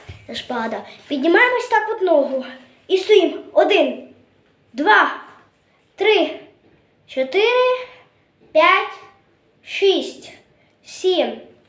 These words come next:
вісім, дев'ять, десять. Все. Тепер пробуємо стати. В кого не виходить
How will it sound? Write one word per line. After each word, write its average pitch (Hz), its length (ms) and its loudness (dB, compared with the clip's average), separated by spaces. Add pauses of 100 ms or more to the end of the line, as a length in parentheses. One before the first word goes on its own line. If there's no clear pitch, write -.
(420)
вісім, 330 580 0 (540)
дев'ять, 392 760 2 (160)
десять. - 640 -2
Все. - 280 -2 (1400)
Тепер 294 560 0 (440)
пробуємо 330 600 0 (580)
стати. - 520 0 (140)
В - 140 -18
кого 403 220 2
не 370 100 -4
виходить 262 840 -8